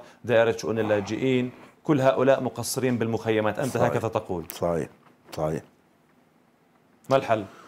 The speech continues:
Speaker 2: الحل يجب الاهتمام، جميع هذول الناس لازم يهتموا، وأولهم الوكالة والحكومة. لازم ي-، يهتموا أكثر بالمخيمات، لازم يعالجوا مشاكل المخيمات على رأسها أزمة السكن،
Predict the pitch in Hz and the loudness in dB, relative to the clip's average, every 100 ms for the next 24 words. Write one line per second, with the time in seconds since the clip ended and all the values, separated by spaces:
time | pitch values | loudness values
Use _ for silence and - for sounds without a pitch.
0 | - - - - - 156 151 139 131 135 | -20 -20 -6 -4 0 2 2 2 0 0
1 | 131 117 120 - 127 135 113 104 110 156 | 2 2 0 0 -2 -2 -2 -2 0 0
2 | 127 131 110 82 76 - 78 65 - 76 | 2 0 0 -2 -4 -4 -6 -6 -6 -6
3 | - - - 139 151 123 123 120 139 127 | -6 -4 0 2 0 0 0 0 0 0
4 | 117 98 87 87 76 - - - - - | 0 -2 -2 -2 -4 -8 -16 -16 -16 -2
5 | 160 160 147 147 143 127 123 117 110 107 | 0 2 0 2 2 2 2 2 2 0
6 | 101 98 95 95 90 87 87 104 - 151 | 0 0 0 0 -2 -2 0 0 2 2
7 | 147 175 - 120 110 113 110 110 123 147 | 2 -2 -4 0 0 0 0 0 0 -2
8 | - - - - - 131 131 117 120 180 | -6 -18 -16 -14 -2 0 0 -2 0 0
9 | 156 156 117 135 113 107 120 123 123 117 | 0 -2 -2 -2 0 0 0 0 -2 -2
10 | 98 123 131 131 110 104 107 113 104 - | -2 -2 -2 -4 -4 -2 -2 -2 -2 -2
11 | 135 151 | 0 0